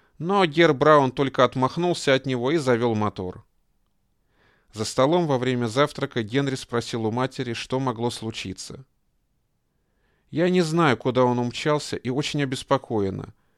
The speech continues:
ответила Герда Браун. "Дворецкий сказал, что Фридрих уехал до завтрака и выглядел очень озабоченным". Герман в одиннадцать собирался ехать с друзьями на пикник. Но именно в это время Дворецкий доложил,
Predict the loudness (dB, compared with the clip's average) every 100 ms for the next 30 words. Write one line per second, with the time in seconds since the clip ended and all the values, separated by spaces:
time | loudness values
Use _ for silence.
0 | _ -10 -6 -2 -2 0 -2 0 -2 0
1 | -2 -2 -4 -4 -10 _ _ _ _ _
2 | _ _ 0 4 4 2 0 -4 2 0
3 | 2 0 -2 -4 -4 0 0 0 -4 -2
4 | -4 -2 -2 2 2 2 0 0 -6 -2
5 | -4 _ _ _ -2 0 2 2 2 0
6 | 0 -2 -2 -2 0 0 -2 -6 -12 -14
7 | -16 _ _ _ _ _ _ _ _ _
8 | _ _ _ _ _ _ _ -10 0 0
9 | 2 0 2 0 0 -4 -4 -8 -6 -6
10 | -4 0 0 0 -4 -4 -4 -4 -4 -2
11 | 0 0 0 -4 -6 -10 -10 -14 -14 _
12 | _ _ _ _ _ _ -8 -2 0 2
13 | 2 2 2 2 2 0 0 -2 0 0
14 | 0 -2 -6 0 2 2 2 -4